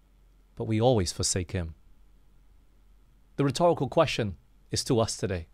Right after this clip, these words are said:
Nothing can separate us from the love of God, except as we choose to walk away from it. And so, friends,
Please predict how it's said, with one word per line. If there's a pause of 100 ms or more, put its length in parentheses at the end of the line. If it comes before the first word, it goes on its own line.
(520)
Nothing
can
separate
us
from
the
love
of
God, (1700)
except
as
we
choose
to
walk
away
from
it. (1400)
And
so,
friends,